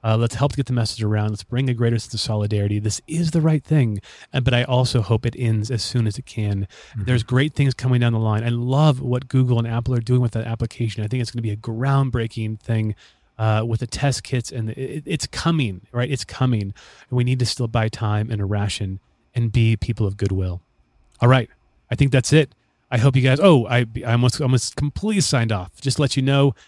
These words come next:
Speaker 1: that if you wanna get in contact with Stephen, S T E P H E N K I S S L E R on Twitter, uh, uh, you can get us on, uh, yeah, Twitter on Pandemic Cast,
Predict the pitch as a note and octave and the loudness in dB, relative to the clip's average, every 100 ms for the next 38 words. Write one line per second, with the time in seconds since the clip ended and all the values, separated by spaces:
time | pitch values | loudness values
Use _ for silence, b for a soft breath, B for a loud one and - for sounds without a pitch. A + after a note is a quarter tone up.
0 | b - A2+ C#3+ C3+ C3 C3+ B2+ B2 C3 | b -4 0 2 4 2 2 0 2 2
1 | A#2 A2+ - E3+ E3 G#3 F#3 _ A#2 A2 | 2 0 0 2 4 2 -2 _ -4 -4
2 | - C#3 C3+ D3+ - B2 A2+ - A#2+ C3 | -4 -2 0 -2 -2 -2 0 0 0 0
3 | C#3+ - A#2+ A#2 A#2 B2+ A#2 A#2+ A2 A2+ | -2 -4 -4 -2 -2 -2 -2 -2 -2 0
4 | B2+ B2+ B2+ A#2+ B B B B2 A#2 - | 0 2 2 -2 B B B -2 -2 -2
5 | B2+ B2 B2 b b b A#2 A#2 A2 A#2 | 2 2 0 b b b 2 4 4 2
6 | B2+ C3+ B2 A#2+ A2+ B2+ B2+ A#2+ A2 G#2+ | 0 0 -2 -4 0 0 0 0 -2 -4
7 | _ - A2 G#2+ G#2 G#2 G#2 A2 C3+ C#3+ | _ -6 -2 -2 -2 -2 -4 -2 -2 -2
8 | D3 C#3+ G#2+ - A#2 A2 C3+ D#3 - - | -4 -4 -4 -2 0 2 2 -2 -8 -4
9 | C#3+ F3+ F3 | -2 -2 -6